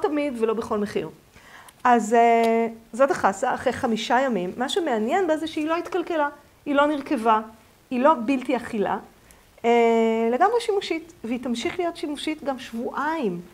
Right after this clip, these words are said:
למה? בגלל שהיא לא בתוך פלסטיק, היא בתוך בד. אה,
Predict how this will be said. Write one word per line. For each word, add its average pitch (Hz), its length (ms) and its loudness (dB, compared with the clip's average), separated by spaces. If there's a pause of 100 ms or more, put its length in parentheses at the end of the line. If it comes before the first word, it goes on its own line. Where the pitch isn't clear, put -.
(200)
למה? 269 400 4 (520)
בגלל 254 120 -2
שהיא 247 260 -4
לא 277 80 4
בתוך 320 320 -2
פלסטיק, - 520 -10 (400)
היא - 80 -6
בתוך 208 320 -4 (220)
בד. 233 180 4 (1000)
אה, 202 180 0